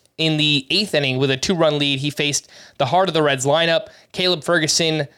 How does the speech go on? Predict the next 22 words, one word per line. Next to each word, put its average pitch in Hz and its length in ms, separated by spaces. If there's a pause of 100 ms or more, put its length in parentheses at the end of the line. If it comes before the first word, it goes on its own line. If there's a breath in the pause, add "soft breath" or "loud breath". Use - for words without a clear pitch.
(140 soft breath)
uh, 117 200
came 165 220
out 147 140
for 147 100
the 139 60
ninth. 180 300
He - 100
allowed 135 260
two 233 220
runs 190 520
to - 140
tie 147 220
the 147 80
game, 151 340
and 135 160
then 131 80
he 127 80
left 147 280
with 147 80
the 143 60
bases 127 380
loaded. 170 380